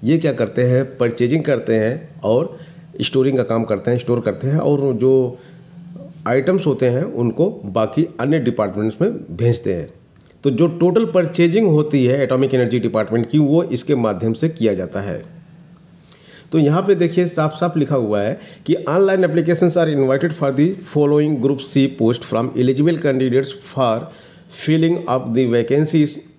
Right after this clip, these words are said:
in डीपीएस, Mumbai and other regional units of डीपीएस all over India। Name of the post क्या है? जूनियर परचेज असिस्टेंट, जूनियर स्टोर कीपर ग्रुप C, नॉन गजेटेड।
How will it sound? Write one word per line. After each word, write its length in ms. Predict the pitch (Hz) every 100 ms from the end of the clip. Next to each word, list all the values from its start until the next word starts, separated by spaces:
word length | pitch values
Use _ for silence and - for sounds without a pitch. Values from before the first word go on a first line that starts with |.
| _ -
in 240 | 135 139 113
डीपीएस, 500 | 147 156 120 110 - - - _ _ _ _ _ _ _
Mumbai 400 | 120 135 160 180 220 -
and 340 | 160 165 170 -
other 260 | 139 165 156 - - - 123 127
regional 440 | 143 143 151 165 160 - 120
units 400 | 135 147 156 - -
of 280 | 110 123 - - -
डीपीएस 560 | 101 123 123 120 120 - 110
all 280 | 113 123 -
over 300 | 104 113 -
India। 400 | 113 101 98 90 78 - _ _ _ - _ 120
Name 300 | 156 185 180
of 100 | 196
the 120 | 156
post 240 | 190 190
क्या 140 | 190 190
है? 240 | 277 - -
जूनियर 520 | 104 135 151 180 170
परचेज 480 | 147 135 139 151 151
असिस्टेंट, 580 | - 120 110 - 90 - - -
जूनियर 640 | 95 101 139 151 185 196 -
स्टोर 420 | 123 - 147 139 135
कीपर 460 | 123 131 131 - - - _ -
ग्रुप 280 | 104 139 -
C, 160 | - 107 82 -
नॉन 260 | 113 120
गजेटेड। 360 | 98 98 - -